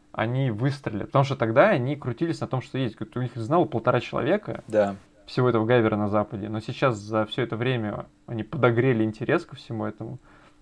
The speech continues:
Speaker 1: И сняв это за копейки, мне кажется, они сорвут банк.
Speaker 2: Да мне кажется, можно бюджет этого фильма, который я запичил, собрать на Кикстартере.
Speaker 1: Мгм.
Speaker 2: То есть, и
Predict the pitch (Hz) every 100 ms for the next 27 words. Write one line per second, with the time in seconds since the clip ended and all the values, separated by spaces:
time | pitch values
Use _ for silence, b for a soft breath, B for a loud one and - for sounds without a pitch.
0 | - - 135 131 135 117 107 117 113 160
1 | 117 101 120 113 - - 107 107 104 101
2 | 113 110 101 104 101 113 110 127 143 135
3 | - 135 139 127 120 127 127 139 117 117
4 | 113 110 151 156 113 101 95 104 101 107
5 | 104 107 107 120 104 107 101 110 104 113
6 | 117 107 104 92 - 107 - - 104 101
7 | 90 92 98 - B B B B B 147
8 | 143 135 147 208 - 107 101 - - -
9 | - 123 127 104